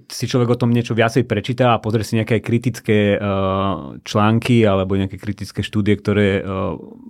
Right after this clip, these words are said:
pozerajú sa na to, čo urobil ten, eh, Sugata Mitra, tak, eh, nájdeme aj, eh, pomerne zlé reviews a <laughs> zlé hodnotenia. A od takých, ktoré sa pozerajú na tú metodológiu toho výskumu a toho, že kde to vôbec publikoval, že to sú také trochu predatorské časopisy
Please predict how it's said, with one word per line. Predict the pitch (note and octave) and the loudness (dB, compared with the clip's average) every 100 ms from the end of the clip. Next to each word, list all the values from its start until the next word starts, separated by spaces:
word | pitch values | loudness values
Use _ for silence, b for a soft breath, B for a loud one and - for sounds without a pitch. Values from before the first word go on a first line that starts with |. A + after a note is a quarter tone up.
| - _ | -20 _
pozerajú | D3+ A2 G#2+ | -2 2 2
sa | G#2+ | 0
na | |
to, | G2+ | -2
čo | A2 | -2
urobil | G2+ G#2+ G#2 | 0 2 2
ten, | G#2+ G2+ - B B B B | 2 0 -2 B B B B
eh, | G2+ F#2+ | -12 -10
Sugata | F2+ B2+ A#2 A#2+ | -8 -2 0 2
Mitra, | A2+ A2 A#2+ C#3 _ b b b | 2 4 2 0 _ b b b
tak, | A2+ G#2+ | -6 0
eh, | A#2 | 2
nájdeme | A#2 B2 B2 B2+ B2 A#2 A#2 | 4 2 4 4 4 4 2
aj, | F#2+ A2+ | 0 0
eh, | A2+ A2+ G2 G2+ - | 0 0 -2 -10 -18
pomerne | - A#2 A2+ A2 A2 F2+ G2+ | -8 -4 -2 -2 -2 -2 -2
zlé | F#2+ A#2+ | 2 4
reviews | A2+ A#2 C3 C#3+ | 4 4 2 0
a | - G#2 G2+ | -6 -4 0
<laughs> | G#2+ | 2
zlé | G#2+ B2+ | 2 2
hodnotenia. | G#2+ A2+ A#2 A#2+ B2 C3 - B B B | 2 2 0 2 2 2 -2 B B B
A | B G2+ G2 - - | B -2 -2 -2 -2
od | C3 | -2
takých, | - C#3 C#3+ C#3+ | 0 0 2 0
ktoré | - B2+ | 2 0
sa | B2 | 0
pozerajú | A#2+ A#2+ B2 A#2 | -2 2 4 4
na | A2+ | 0
tú | - G#2+ G2+ | -2 -4 -4
metodológiu | G2+ A#2+ B2 B2 B2 A#2 | -2 2 4 4 4 2
toho | A#2+ G#2+ | 2 0
výskumu | G#2+ G#2+ - A2+ A#2 A#2 A2 | 0 -2 -2 0 2 2 0
a | F#2 | -2
toho, | G#2+ G2+ G2 | -4 -2 -2
že | G2 | -4
kde | G#2 | -4
to | A2 | -2
vôbec | G#2+ G#2+ | 0 0
publikoval, | - A2+ A#2+ B2 A#2 A2+ | 0 0 2 4 6 4
že | F#2+ | 0
to | F#2 | -8
sú | - | -12
také | - - | -14 -14
trochu | - - - | -16 -20 -6
predatorské | G#2 G#2+ G#2+ G2+ A2 | 0 0 0 -2 -2
časopisy | - G2+ A#2+ A2+ - A2+ | -2 -2 -2 0 2 2